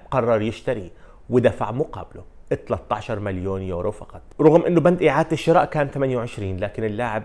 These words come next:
ومستواه ساهم بتقليل القيمه. وصل تاتا مارتينو مره اخرى صفقه كبيره بتمنع بويان ياخذ فرصته. نيمار بيوصل لبرشلونه،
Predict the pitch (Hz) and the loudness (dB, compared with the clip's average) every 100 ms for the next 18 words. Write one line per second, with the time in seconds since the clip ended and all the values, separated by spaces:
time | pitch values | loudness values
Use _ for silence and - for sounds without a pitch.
0 | - 131 147 - 107 92 98 - - 120 | -6 -4 -4 -4 -8 -8 -14 -20 0 4
1 | 120 156 208 - - 127 - 110 110 135 | 4 2 -4 -8 -6 -4 -4 -2 -2 -2
2 | - 90 90 - 180 254 233 160 190 185 | -8 -12 -12 -2 4 6 6 8 6 6
3 | 139 131 202 180 156 233 180 151 139 - | 2 2 2 2 2 0 -2 -4 -2 -2
4 | 147 139 123 147 - - 135 143 123 - | 0 -2 -4 -6 -8 -6 -2 0 -2 0
5 | 139 151 131 95 92 107 113 117 117 113 | 0 0 -6 -8 -6 -2 0 0 -4 -6
6 | 110 110 - 113 107 - - - - - | -6 -8 -4 -2 -2 -6 -18 -20 -20 -20
7 | - - 123 135 127 147 113 101 113 101 | -18 -2 0 2 0 0 -2 -2 -4 -6
8 | 90 87 90 90 90 90 | -6 -8 -10 -10 -10 -12